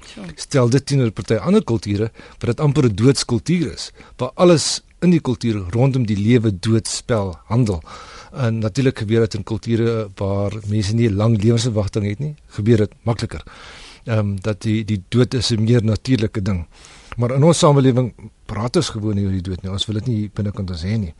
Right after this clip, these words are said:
Speaker 2: Aan die ander kant dan weer is dit maklik om te praat oor sport of die weer of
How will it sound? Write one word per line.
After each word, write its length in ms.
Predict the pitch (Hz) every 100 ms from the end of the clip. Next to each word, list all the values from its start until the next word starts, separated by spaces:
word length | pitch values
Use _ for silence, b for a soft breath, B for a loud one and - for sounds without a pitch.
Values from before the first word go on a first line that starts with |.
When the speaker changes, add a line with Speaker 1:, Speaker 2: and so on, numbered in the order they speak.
| B B B
Speaker 2:
Aan 100 | 139
die 80 | 143
ander 160 | 208
kant 140 | 175 135
dan 100 | 117
weer 260 | 117 -
is 80 | 98
dit 100 | 107
maklik 380 | 107 127 - 113
om 60 | 107
te 60 |
praat 320 | - 117 107
oor 80 | 90
sport 680 | - - - 190 160 143 -
of 240 | 95 - -
die 140 | 113 90
weer 400 | 113 135 139 120 - B B B
of 240 | 117 -